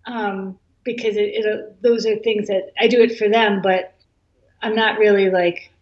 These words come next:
coming home after a day at Milk Street after being in front of all those beautiful dishes, being like, "I'm gonna create something completely out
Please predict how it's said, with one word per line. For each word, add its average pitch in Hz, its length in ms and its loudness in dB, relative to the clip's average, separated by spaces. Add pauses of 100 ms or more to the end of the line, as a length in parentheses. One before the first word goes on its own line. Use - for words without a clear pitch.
(120)
coming 202 260 0
home 190 300 0
after 180 300 0
a 180 60 0
day 180 200 4
at - 60 -6
Milk 190 240 0
Street 180 340 0
after 185 300 -2
being 185 220 4
in 185 120 -4
front 190 180 0
of 175 80 -2
all 185 240 2
those 196 200 0
beautiful 175 400 -2
dishes, 175 560 0 (500)
being 196 140 6
like, 202 280 6
"I'm 311 200 4
gonna 208 220 4
create 208 480 0
something 247 580 0 (420)
completely 359 320 2
out 233 120 2